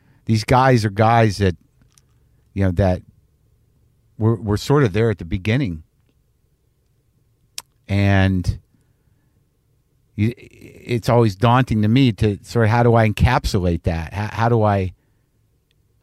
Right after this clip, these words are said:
you know, get a sense of that? How do I get it, get it all in, or at least get that moment? You know, this, he, you know, moments of, of, of, I, I,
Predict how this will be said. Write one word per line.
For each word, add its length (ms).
you 80
know, 80
get 180
a 60
sense 420
of 140
that? 300
How 120
do 100
I 60
get 180
it, 360
get 160
it 80
all 220
in, 140
or 60
at 60
least 240
get 200
that 160
moment? 480
You 120
know, 80
this, 240
he, 200
you 120
know, 60
moments 460
of, 180
of, 300
of, 300
I, 140
I, 200